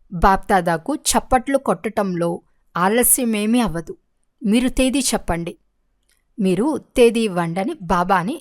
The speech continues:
అడుగుతున్నారు. అందర్నీ అడగండి. చూడండి, ఇదైతే తప్పకుండా జరగాల్సిందే,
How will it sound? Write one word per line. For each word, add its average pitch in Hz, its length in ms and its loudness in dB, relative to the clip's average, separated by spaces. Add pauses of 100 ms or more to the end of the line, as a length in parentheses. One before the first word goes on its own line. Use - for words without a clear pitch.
(140)
అడుగుతున్నారు. 180 580 -8 (500)
అందర్నీ 269 400 2
అడగండి. 233 480 -2 (440)
చూడండి, 180 500 2 (440)
ఇదైతే 233 420 2
తప్పకుండా 254 680 0
జరగాల్సిందే, 196 880 -4